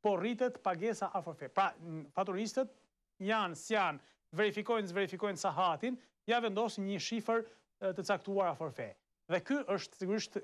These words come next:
një prej atyre premtimeve të shkelura. Ka qenë vetë kryeministri Rama, drejtuesit O S H E-s, ministrisë e tjerë, tjerë,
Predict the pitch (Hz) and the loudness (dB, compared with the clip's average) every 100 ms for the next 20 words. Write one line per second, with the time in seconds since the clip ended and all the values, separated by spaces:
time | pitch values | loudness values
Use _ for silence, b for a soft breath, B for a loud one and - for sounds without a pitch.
0 | 170 190 233 208 190 - 220 185 175 156 | -2 0 2 2 2 2 0 2 -2 0
1 | 208 185 - 170 151 143 - 156 226 202 | -2 -2 -2 -2 0 0 -2 -2 0 2
2 | 208 208 - 180 170 - 160 202 208 196 | 0 0 -2 -2 -2 0 2 4 4 2
3 | 190 160 160 202 180 175 175 185 196 - | 0 -2 -2 -2 0 0 2 2 2 0
4 | 175 175 160 202 196 180 185 175 185 202 | -2 -2 -2 -2 -2 -4 -4 -4 0 -2
5 | - | -2